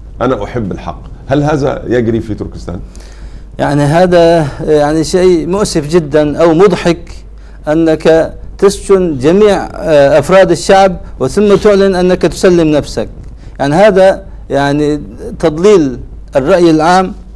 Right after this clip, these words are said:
Speaker 2: حتى في داخل الصين أو العالمي. يعني في، في الواقع، آه، من يسلم نفسه أنه مسلم؟ يعني إذا سلم نفسه أنه مسلم،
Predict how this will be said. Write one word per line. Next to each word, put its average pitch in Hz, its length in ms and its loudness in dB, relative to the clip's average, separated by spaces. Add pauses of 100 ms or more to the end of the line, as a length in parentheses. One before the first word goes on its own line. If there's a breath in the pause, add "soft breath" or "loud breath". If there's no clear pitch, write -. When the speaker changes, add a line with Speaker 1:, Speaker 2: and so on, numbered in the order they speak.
(540)
Speaker 2:
حتى 180 300 2
في 175 120 0
داخل 175 320 2
الصين 208 460 0 (400 soft breath)
أو 175 320 4
العالمي. 147 720 0 (840 soft breath)
يعني 127 200 -2
في، 151 200 -6
في 147 100 -2
الواقع، 214 480 4 (480 soft breath)
آه، 135 420 0 (600)
من 226 240 2
يسلم 214 380 2
نفسه 165 420 2
أنه 165 180 2
مسلم؟ 135 440 -2 (600)
يعني 139 260 0
إذا 151 160 4
سلم 214 380 4
نفسه 208 320 0
أنه 190 200 2
مسلم، 208 460 0